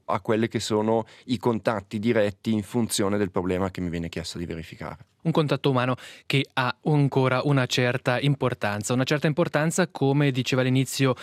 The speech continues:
Speaker 2: l'essere un concierge, quindi è una persona di riferimento per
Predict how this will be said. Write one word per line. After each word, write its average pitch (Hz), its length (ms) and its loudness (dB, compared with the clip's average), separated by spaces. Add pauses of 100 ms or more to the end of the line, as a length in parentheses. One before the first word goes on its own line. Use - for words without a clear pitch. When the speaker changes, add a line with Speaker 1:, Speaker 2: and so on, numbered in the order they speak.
(200)
Speaker 2:
l'essere 135 480 0
un 135 160 2 (140)
concierge, 156 1200 2
quindi 135 400 0
è 135 220 0
una 143 280 0
persona 143 460 0
di 135 120 0
riferimento 143 600 0
per 127 320 0